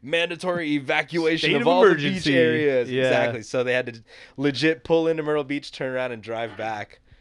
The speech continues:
Speaker 2: Did they at least
Speaker 1: Sucked.
Speaker 2: jump out and, like, run in the fucking water real
Speaker 1: No.
Speaker 2: quick?
Speaker 1: <laughs>
Speaker 2: <laughs> I
Speaker 1: They're
Speaker 2: just
Speaker 1: just like, "All right, time to go."
Speaker 2: Oh, that was fun.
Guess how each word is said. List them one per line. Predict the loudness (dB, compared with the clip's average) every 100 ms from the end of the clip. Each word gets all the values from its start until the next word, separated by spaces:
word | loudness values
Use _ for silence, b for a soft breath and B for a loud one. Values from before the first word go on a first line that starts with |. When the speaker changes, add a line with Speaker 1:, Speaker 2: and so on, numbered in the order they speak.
| _
Speaker 2:
Did | -12
they |
at | -8
least | -6 -2
Speaker 1:
Sucked. | -2
Speaker 2:
jump | 2 2
out | 2 2
and, | 0
like, | -2 0
run | 0 0 -2 -8
in | -10
the | -8
fucking | -6 -4 -2
water | 0 2
real | 2
Speaker 1:
No. | 2 2 2
Speaker 2:
quick? | 0 2
Speaker 1:
<laughs> | 0 0
Speaker 2:
<laughs> | -2 0 -4 -4 -12 -12 -10
I | -8
Speaker 1:
They're | 0 0
Speaker 2:
just | 0
Speaker 1:
just | 0
like, | 0
"All | 2
right, | 2 2 -2 -8
time | -8 -4
to |
go." | -2 -2 -2 -6
Speaker 2:
Oh, | -2
that | 0
was | 0
fun. | -4 -4 -6